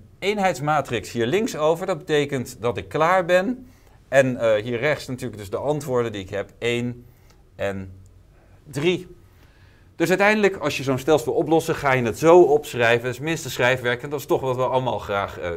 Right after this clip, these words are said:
willen, hè? Niet te veel, eh, schrijven. Dus, eh, daar laat ik het bij voor nu. In de vervolgvideo zien we, eh, een, eh, deze methode toegepast op een groter stelsel van vergelijkingen. Dus dan zie je nog meer wat het nut van die notatie is.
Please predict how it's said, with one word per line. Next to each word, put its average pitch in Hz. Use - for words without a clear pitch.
willen, 123
hè? 139
Niet 135
te 117
veel, 104
eh, 90
schrijven. 92
Dus, 202
eh, 143
daar 180
laat 175
ik 196
het 196
bij 175
voor 139
nu. 98
In 127
de 117
vervolgvideo 196
zien 160
we, 143
eh, 117
een, 107
eh, 92
deze 131
methode 156
toegepast 139
op 120
een 117
groter 135
stelsel 95
van 98
vergelijkingen. 90
Dus 87
dan 101
zie 120
je 123
nog 113
meer 131
wat 120
het 95
nut 113
van 113
die 110
notatie 92
is. -